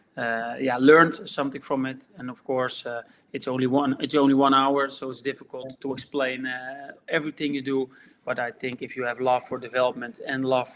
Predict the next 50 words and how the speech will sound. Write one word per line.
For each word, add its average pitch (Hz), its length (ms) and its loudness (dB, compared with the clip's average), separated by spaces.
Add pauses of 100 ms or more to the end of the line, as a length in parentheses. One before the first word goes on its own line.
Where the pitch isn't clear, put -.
for 127 240 -8
the 123 80 -6
game, 135 360 2 (300)
if 127 140 -10
you 131 120 -2
combine 127 520 2
the 127 80 -2
two, 123 380 -8
then, 120 300 -12
uh, 120 40 -16
uh, 120 580 -12
at 123 80 -10
the 131 120 4
end 135 120 6
of 131 80 -4
the - 60 -16
day, 123 340 4 (320)
you 131 80 2
will 123 240 0
influence 131 680 0 (100)
hopefully 147 360 10
a 139 60 6
lot 147 180 10
of - 180 -4
people, 135 440 -2
but 131 160 -10
especially 127 420 -10
the 123 80 -16
people 123 360 -12
around 120 380 -8
you. 127 140 -14 (300)
So 127 160 -12
keep 131 260 0
doing, 139 380 4
uh, 131 360 0
the 131 100 -2
great 135 280 4
jobs 139 320 4
you're 135 80 -4
doing. 147 380 -2 (340)
And 127 100 -10
I 123 100 -8
always 135 340 -4
like 123 360 -2
when 127 140 -12
you're 127 140 -10
back 123 440 2
at 123 220 -10
A 135 100 -4
Z 143 220 6